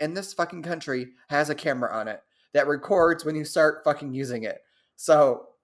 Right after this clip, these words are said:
idiots, they go to the A T M and they're like, "Withdraw the money, bitch." And they're re-, being recorded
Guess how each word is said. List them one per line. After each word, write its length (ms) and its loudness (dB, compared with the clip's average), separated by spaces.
idiots, 680 2
they 100 0
go 140 4
to 80 2
the 180 -2
A 60 0
T 240 -6
M 100 2
and 100 -4
they're 80 -2
like, 260 -2
"Withdraw 340 2
the 100 -2
money, 240 -2
bitch." 380 -2
And 160 2
they're 260 4
re-, 180 4
being 260 2
recorded 640 2